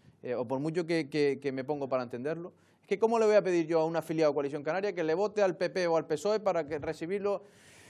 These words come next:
Yo no lo entiendo, por mucho que me diga, "No, es que hay un acuerdo puntual, escrito". Miren, los acuerdos se ponen en un papel, pero el ejemplo lo tenemos en el Cabildo.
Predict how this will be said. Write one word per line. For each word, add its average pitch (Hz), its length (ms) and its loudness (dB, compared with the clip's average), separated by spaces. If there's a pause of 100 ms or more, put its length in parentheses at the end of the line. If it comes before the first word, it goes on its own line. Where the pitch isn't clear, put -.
(260)
Yo 180 200 0
no 220 120 4
lo 214 80 4
entiendo, 202 400 0
por 160 100 2
mucho 202 220 2
que 208 80 -2
me 202 80 -2
diga, 202 140 0
"No, 233 100 -2
es 196 100 -2
que 220 100 -2
hay 220 120 0
un 220 100 -4
acuerdo 214 600 0
puntual, 208 680 0
escrito". 214 500 -4
Miren, 180 280 -8
los 156 120 -2
acuerdos 220 520 -4 (340)
se - 260 -4
ponen 208 240 2
en 208 80 -2
un 190 120 -4
papel, 165 320 0
pero 143 300 -2
el 151 140 -2
ejemplo 196 300 -2
lo 208 100 -2
tenemos 208 280 -6
en 202 80 -4
el 190 80 -8
Cabildo. 165 340 -4